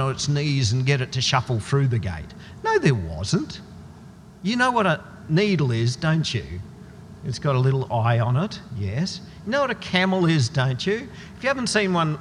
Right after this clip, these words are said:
recently, there's usually one out on Jackawall Lane somewhere. If you go out there, you'll probably see one.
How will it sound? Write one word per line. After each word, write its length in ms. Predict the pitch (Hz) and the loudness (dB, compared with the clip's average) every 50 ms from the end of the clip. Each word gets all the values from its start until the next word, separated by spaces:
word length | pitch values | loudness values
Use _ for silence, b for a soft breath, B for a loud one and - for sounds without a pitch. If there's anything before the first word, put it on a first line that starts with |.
| - - | -4 0
recently, 680 | 160 143 147 139 - 151 151 147 175 208 208 202 190 | 2 2 2 2 0 -4 -4 -2 -2 -2 -2 -4 -6
there's 460 | - 101 101 175 175 170 160 147 - | -10 -8 -4 -4 -2 -2 -4 -6 -6
usually 400 | 196 214 254 254 202 190 202 180 | -6 -6 -4 -2 0 0 2 2
one 180 | 165 160 156 156 | 2 2 2 2
out 180 | 156 156 151 | 2 2 2
on 160 | 151 147 139 | 2 2 2
Jackawall 540 | 131 147 147 127 - 151 139 139 139 131 131 | 2 0 0 0 -2 0 0 2 2 2 2
Lane 380 | 127 127 127 127 135 139 139 131 | 2 2 2 2 2 0 0 -2
somewhere. 440 | 107 - 131 117 110 107 127 160 220 | 0 0 0 0 0 -2 -2 -2 -4
If 200 | 240 220 - 156 | -4 -4 -4 -4
you 80 | 139 | -2
go 220 | 123 139 131 135 131 | 0 0 0 0 0
out 140 | 123 107 - | -2 -2 -2
there, 180 | 131 123 135 | -4 -2 -2
you'll 180 | 147 156 156 131 | -2 -2 -2 -2
probably 380 | - - 151 135 127 123 120 117 | -2 -2 -2 0 0 -2 -2 -2
see 280 | - - 127 117 113 | -2 -2 -2 0 0
one. 320 | 113 123 147 196 277 311 | 0 0 0 0 -2 -4